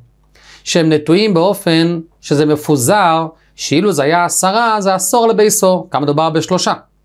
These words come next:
הרי הקדיש את הקרקע, ואת האילונס הקטנים שביניהם. כי אז זה נחשב כסוד אילון, הוא מקדיש את כל הקרקע שנצרכת להיניקה, וכולי, כל מה שנצרך. אומר הרשב"א, מדובר בנטיות,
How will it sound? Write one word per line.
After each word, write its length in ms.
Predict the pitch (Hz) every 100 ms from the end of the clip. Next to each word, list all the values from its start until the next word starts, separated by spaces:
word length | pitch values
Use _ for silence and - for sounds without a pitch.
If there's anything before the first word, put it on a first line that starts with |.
| _ - - -
הרי 360 | 165 156 156 220
הקדיש 300 | 196 196 170
את 140 | -
הקרקע, 600 | 123 202 214 208 190 180 180 _ 196
ואת 180 | 190
האילונס 480 | 190 175 202 190 -
הקטנים 440 | 151 - 151 175 180
שביניהם. 640 | 180 160 165 147 117 120 120 - - - -
כי 80 | 160
אז 160 | 180 208
זה 60 |
נחשב 360 | 185 - 196 190 190
כסוד 360 | - - 170
אילון, 520 | 131 196 214 180 175 175
הוא 100 | 170
מקדיש 320 | 170 180 180
את 80 | 160
כל 180 | - 185
הקרקע 440 | 170 180 180 170
שנצרכת 600 | 156 143 135 160 160 151
להיניקה, 540 | 135 110 151 233 226 185 175 165 _ _ _ _
וכולי, 440 | 185 196 226 220 220
כל 100 | 220
מה 100 | 214
שנצרך. 640 | 190 196 190 151 147 - - _ _ _ _ - -
אומר 160 | 143 185
הרשב"א, 360 | 185 156 170
מדובר 340 | 190 156 170 185
בנטיות, 720 | 175 165 156 151 165 143 -